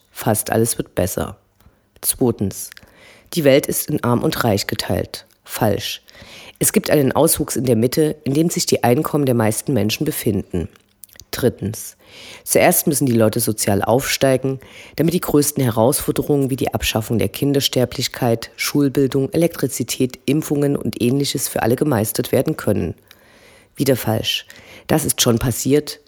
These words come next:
denn nur ein geringer Teil lebt in der sogenannten absoluten Armut. Viertens. Sachen, die einem persönlich besonders gefährlich erscheinen,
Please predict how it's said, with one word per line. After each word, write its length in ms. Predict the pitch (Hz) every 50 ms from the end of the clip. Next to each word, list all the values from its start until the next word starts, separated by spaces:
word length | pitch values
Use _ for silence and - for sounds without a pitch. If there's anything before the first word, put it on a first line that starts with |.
| _
denn 140 | - 135 139
nur 180 | 147 170 180 -
ein 160 | - 139 127
geringer 380 | 120 117 - 135 135 151 156 151
Teil 280 | - - 127 120 131
lebt 220 | 135 139 143 - -
in 60 | 135
der 100 | 127 113
sogenannten 580 | - - 123 117 139 131 127 120 135 156 151
absoluten 520 | 147 - 113 - - - 131 127 - 160 -
Armut. 560 | - - 98 87 98 98 98 - - - - _ _ _ - _ _ _ _ - - - - - - - - _
Viertens. 720 | - - - - 143 123 - - 110 110 - - - - - - - - - - - - - _
Sachen, 460 | - - - 123 156 - 180 175 165
die 120 | - 87
einem 180 | - 120 120 113
persönlich 520 | 123 123 113 110 123 120 135 156 147 -
besonders 360 | - 120 120 113 110 113 110 -
gefährlich 460 | - - - - 127 131 147 143 -
erscheinen, 580 | - 135 - - 135 131 131 131 123 127 127